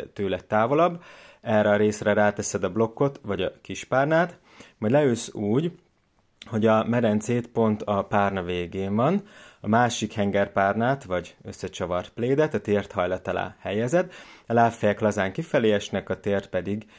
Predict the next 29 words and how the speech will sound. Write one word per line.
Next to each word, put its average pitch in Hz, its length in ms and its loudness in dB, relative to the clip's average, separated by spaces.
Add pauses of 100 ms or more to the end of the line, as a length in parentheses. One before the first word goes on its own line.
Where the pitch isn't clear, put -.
(220)
ö, 95 200 -2 (180)
rásimul 98 760 0
a 90 80 -14
párnára. 92 680 -4 (380)
Majd 95 320 -4 (180)
ráfekszel 113 840 0
a 113 60 2
gerinc 101 420 0
alatt 101 300 2
hosszan 110 600 -2 (440)
elfektetett 98 640 -6
párnára, 117 580 2 (260)
a 120 40 -4
medencét 123 600 2
magad 87 260 -4
alá 95 220 0
billented, 123 640 -2
hagyod 104 280 -2
a 92 60 -4
derekadat 90 560 -4
ellazulni. 92 760 -4 (380)
A 98 180 0 (340)
blokkot 113 480 0
vagy 95 160 -4
párnát 95 440 -2
meggözdíted 90 580 -8
a - 20 -10
fejed 147 320 -2
alatt, 98 280 0